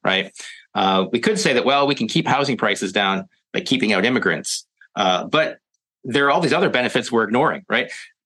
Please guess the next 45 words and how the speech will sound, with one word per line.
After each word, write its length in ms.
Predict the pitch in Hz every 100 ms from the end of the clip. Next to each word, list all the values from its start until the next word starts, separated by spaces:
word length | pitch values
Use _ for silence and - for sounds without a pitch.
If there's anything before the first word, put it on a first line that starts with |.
| -
There's 160 | 120
lots 200 | 127 147
of 40 | 131
other 140 | 156
benefits 340 | 120 107 113 113
of 60 |
immigration. 560 | 107 98 95 - 101 113 - -
It 140 | - 107
has 180 | 131
this 140 | 131 95
one 200 | 117 147
effect 300 | 127 139 131
on 100 | 117
housing, 520 | 110 143 131 87 104
right? 300 | - 110 127 - _ _ -
Uh, 340 | 101 101 101 -
a-, 220 | 113 -
and 140 | 117
it, 140 | 113 -
but 160 | 107 120
it 60 |
has 140 | 135 127
all 200 | 135 147
these 120 | 147
other 160 | 180
benefits 380 | 170 113 90 82
for 220 | - 82
us, 120 | - -
right? 300 | 120 131 - -
I-, 320 | - 113 135 135
including 320 | 127 180 175
benefits 400 | 147 139 143 131
that 140 | 139
will 320 | 117 120 117 -
increase 640 | 131 131 - 123 117 - - _ -
our, 340 | 117 110 104
our 140 | 107 104
actual 680 | 120 135 - 135 110 104 - _
real 280 | 107 123 135
earnings, 520 | 120 160 123 92 92 -
even 180 | 139
though 80 | 127
housing's 400 | 113 123 131 107
more 140 | 104 95
expensive. 500 | - 113 - 80